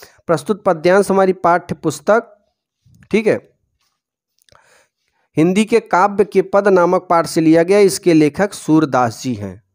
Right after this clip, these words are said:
ठीक है, कौन है दोस्तों? सूरदास जी हैं। ठीक, फिर देखो प्रश्नोत्तर संख्या, अब देखो दूसरा, ये दूसरे का दूसरा, ये वाला, ये वाला मतलब व्याख्या करना है। तो, आ,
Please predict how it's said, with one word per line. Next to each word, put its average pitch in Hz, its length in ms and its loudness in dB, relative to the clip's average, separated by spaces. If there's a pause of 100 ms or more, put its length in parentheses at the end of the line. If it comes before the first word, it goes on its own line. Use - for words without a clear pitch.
ठीक 160 160 -10
है, 151 80 -4
कौन 156 340 0
है 208 300 2 (380)
दोस्तों? 233 560 -2
सूरदास 143 720 -2
जी 117 140 -10
हैं। 107 200 -12 (220)
ठीक, 226 320 -2 (420)
फिर 208 100 2
देखो 208 220 2
प्रश्नोत्तर 185 720 0
संख्या, 165 600 -2 (320)
अब 180 100 0
देखो 190 280 0
दूसरा, 156 680 -4 (1400)
ये 185 360 4
दूसरे 175 480 0
का 226 280 2
दूसरा, 170 460 0
ये 143 180 2
वाला, 117 400 -2
ये 170 180 0
वाला 156 280 2
मतलब 170 300 0
व्याख्या 165 420 0
करना 143 360 0
है। 175 200 -2 (520)
तो, 147 360 -4 (240)
आ, 143 160 0